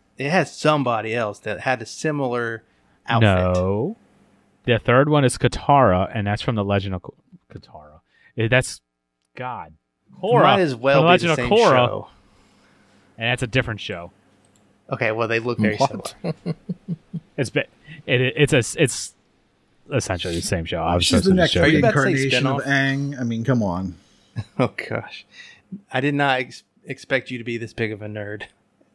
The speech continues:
Speaker 1: Nate. <laughs>
Speaker 2: See, he backs me up on this. He likes, he likes some
Speaker 4: It
Speaker 2: of
Speaker 4: is
Speaker 2: this
Speaker 4: a
Speaker 2: stuff.
Speaker 4: good show. It's a good series.
Speaker 1: You're turning
Speaker 4: I
Speaker 1: into
Speaker 4: was
Speaker 1: Kenny.
Speaker 4: surprised.
Speaker 1: You're talking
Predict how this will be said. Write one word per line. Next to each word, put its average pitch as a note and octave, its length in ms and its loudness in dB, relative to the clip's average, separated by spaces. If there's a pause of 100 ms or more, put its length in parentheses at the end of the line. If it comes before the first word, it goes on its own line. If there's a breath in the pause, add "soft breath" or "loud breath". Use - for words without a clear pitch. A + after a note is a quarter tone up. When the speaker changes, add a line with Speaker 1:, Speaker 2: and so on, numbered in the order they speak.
(140)
Speaker 1:
Nate. A2 320 -4 (160)
<laughs> - 1600 -14
Speaker 2:
See, F#3+ 240 2
he A#3+ 200 -4
backs C#4 300 0
me B3 60 4
up A#3 120 0
on D3+ 100 0
this. G#2+ 160 -2
He G#3 100 2
likes, B3 400 0
he G#3+ 180 -4
likes G#3 360 -2 (400)
some A#2+ 220 0
Speaker 4:
It - 40 4
Speaker 2:
of - 60 4
Speaker 4:
is - 120 0
Speaker 2:
this C#3 80 0
Speaker 4:
a A#2+ 40 0
Speaker 2:
stuff. A2 100 -2
Speaker 4:
good C#3 380 2
show. G#2+ 340 -2
It's F#2+ 160 -10
a G#2+ 40 -6
good B2 360 0
series. A2 600 -4
Speaker 1:
You're F3+ 260 2
turning G3 240 2
Speaker 4:
I F3+ 40 4
Speaker 1:
into F3 60 2
Speaker 4:
was E3 140 0
Speaker 1:
Kenny. D3+ 220 2
Speaker 4:
surprised. G2 320 0
Speaker 1:
You're A#2+ 80 -6
talking F#3 400 0